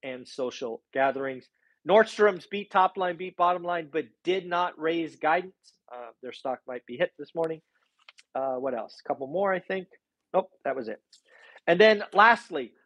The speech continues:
a lot of you have joined my course, How to Get Started One Rental at a Time, uh, in the last twenty-four hours. Thank you for that. But remember,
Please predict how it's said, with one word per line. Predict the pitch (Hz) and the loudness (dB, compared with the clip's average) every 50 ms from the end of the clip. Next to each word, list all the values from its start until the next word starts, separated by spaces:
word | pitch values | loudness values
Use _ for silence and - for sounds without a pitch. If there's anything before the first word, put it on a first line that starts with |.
| _ - | _ -4
a | 160 156 | -4 2
lot | 160 180 208 226 | 4 4 4 4
of | 226 214 | 2 0
you | 196 220 214 190 | -2 -4 -4 -2
have | 202 185 151 139 | -2 -4 -4 -6
joined | - 180 180 185 190 196 190 | -6 -4 -4 -4 -4 -6 -4
my | 185 175 165 | -4 -4 -4
course, | - - - 185 185 180 - | -4 -6 -6 -6 -6 -4 -4
How | 180 165 | -4 -4
to | 175 | -4
Get | 170 165 156 | -6 -12 -14
Started | - - 175 165 165 170 151 | -8 -6 -4 -4 -4 -6 -6
One | 156 160 160 | -6 -8 -6
Rental | 165 165 160 - - 156 | -8 -12 -12 -8 -6 -4
at | 156 156 151 | -4 -4 -4
a | 156 | -6
Time, | 147 - 170 160 160 160 160 156 - - | -6 -6 -6 -4 -4 -6 -8 -10 -14 -12
uh, | - 139 135 143 - | -8 -8 -8 -8 -10
in | 147 139 | -8 -6
the | 143 | -2
last | 147 151 151 147 - - | -2 -2 -2 -2 -6 -10
twenty-four | - - 151 147 143 - - 151 143 | -8 -6 -6 -6 -6 -2 0 2 4
hours. | 143 139 131 135 135 131 - - _ _ _ - | 4 4 2 0 -2 -6 -8 -12 _ _ _ -4
Thank | - 147 147 135 - | -4 -4 -4 -4 -10
you | 135 | -10
for | - 147 | -6 -2
that. | 139 151 165 175 180 _ _ _ _ _ - | 2 2 2 2 0 _ _ _ _ _ 2
But | 170 180 180 | 4 4 4
remember, | 185 175 180 214 226 208 165 123 110 _ | 4 2 4 4 4 4 0 -4 -4 _